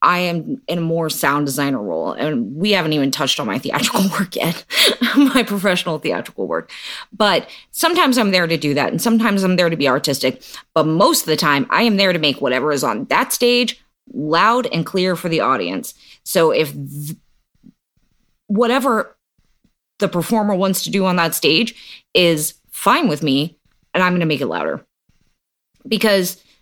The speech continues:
nobody came here, you know, nobody came there to hear my mix. They came there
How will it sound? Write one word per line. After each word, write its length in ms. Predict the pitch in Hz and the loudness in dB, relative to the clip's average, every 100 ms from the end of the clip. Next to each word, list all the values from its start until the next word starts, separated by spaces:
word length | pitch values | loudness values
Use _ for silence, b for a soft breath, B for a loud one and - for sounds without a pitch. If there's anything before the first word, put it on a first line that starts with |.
| - | 0
nobody 260 | 196 254 | 2 2
came 240 | 277 311 285 | 2 2 2
here, 420 | 262 175 160 175 - | 2 2 0 -4 -2
you 80 | 196 | 0
know, 120 | 165 | 2
nobody 300 | 190 220 240 | 2 2 0
came 300 | - 330 294 | 0 0 2
there 320 | 180 151 143 | 4 2 0
to 140 | 165 214 | 0 -2
hear 280 | - 247 247 | 0 2 4
my 200 | 226 220 | 4 2
mix. 560 | 220 156 - - - - _ _ _ _ _ - | 0 0 -4 -10 -14 -18 _ _ _ _ _ -2
They 120 | 185 | 0
came 360 | 185 254 226 233 | 0 0 2 4
there 500 | 170 147 143 165 | 4 2 0 -4